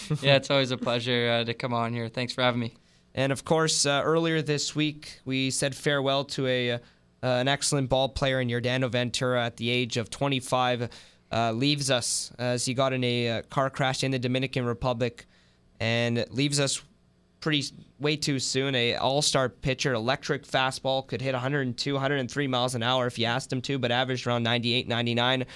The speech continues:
Speaker 1: and had a lot of emotions on the field. And, uh,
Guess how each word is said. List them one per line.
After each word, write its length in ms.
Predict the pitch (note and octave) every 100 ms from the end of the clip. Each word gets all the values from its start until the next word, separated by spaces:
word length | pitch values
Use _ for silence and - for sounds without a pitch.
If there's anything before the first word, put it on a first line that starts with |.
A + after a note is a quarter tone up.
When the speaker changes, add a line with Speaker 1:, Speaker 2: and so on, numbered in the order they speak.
| - -
Speaker 1:
and 240 | - D3 C3
had 120 | D#3
a 60 | E3
lot 220 | D#3+ F#3
of 100 | F#3
emotions 540 | D#3 D3+ D#3+ D#3 B2+
on 160 | C3+ C3
the 60 |
field. 360 | B2 C3 C#3+ C3+ - - -
And, 320 | C3+ C3+ C3
uh, 240 | C3+ C3